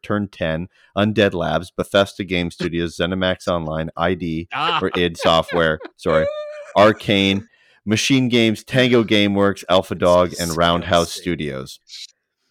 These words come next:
Speaker 2: Stop.
Speaker 3: So the reason I'm
Speaker 2: That's it?
Speaker 3: fucking dying laughing, again, mind you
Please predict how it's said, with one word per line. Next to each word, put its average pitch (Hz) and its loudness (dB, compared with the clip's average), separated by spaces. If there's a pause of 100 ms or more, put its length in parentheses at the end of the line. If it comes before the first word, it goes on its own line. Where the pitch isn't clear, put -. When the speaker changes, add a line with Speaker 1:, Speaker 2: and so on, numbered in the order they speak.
Speaker 2:
Stop. 175 -6
Speaker 3:
So 202 -4 (360)
the 190 -6
reason 285 -8
I'm 185 -8
Speaker 2:
That's 226 -6
it? 240 -2
Speaker 3:
fucking 156 -6
dying 147 -6
laughing, 123 -10
again, 156 -4
mind 226 -4
you 226 -12